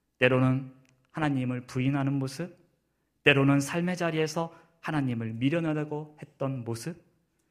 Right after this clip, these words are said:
때로는 죄된 본성의 자리를 떠나지 못하는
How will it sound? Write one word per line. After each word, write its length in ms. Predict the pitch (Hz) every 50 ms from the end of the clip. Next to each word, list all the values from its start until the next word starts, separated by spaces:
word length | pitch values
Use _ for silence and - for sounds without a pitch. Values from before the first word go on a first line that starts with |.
| _ _ _ _ -
때로는 380 | 151 151 151 151 151 151 151 151
죄된 360 | - 156 151 165 170 175 175
본성의 480 | - 175 175 175 175 185 180 180 180 180
자리를 460 | 185 180 180 185 185 190 185 185 -
떠나지 320 | 262 247 254 247 226 247
못하는 540 | 240 202 180 - - 185 202 196 151 131 -